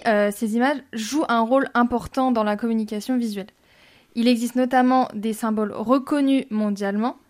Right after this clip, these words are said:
comme le symbole de la paix, qui fut adapté lors des attentats de deux mille quinze pour intégrer la tour Eiffel,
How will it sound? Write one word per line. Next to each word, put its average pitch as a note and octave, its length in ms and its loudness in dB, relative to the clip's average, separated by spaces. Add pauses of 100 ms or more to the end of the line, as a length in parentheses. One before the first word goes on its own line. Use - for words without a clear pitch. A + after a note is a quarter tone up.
(320)
comme A3+ 220 4
le A3+ 80 2
symbole A3+ 420 0
de G#3 100 0
la F#3+ 160 -2
paix, C#4+ 260 -2 (260)
qui A3+ 180 -8
fut - 200 -8
adapté B3 500 2
lors G#3+ 160 -2
des G#3 160 -8
attentats G#3+ 340 -4
de G#3+ 80 -6
deux A3 160 -2
mille A#3 200 0
quinze A#3+ 220 -2
pour G#3+ 240 -10
intégrer B3+ 760 -2
la G#3+ 140 -4
tour G#3+ 200 -10
Eiffel, G#3+ 340 -6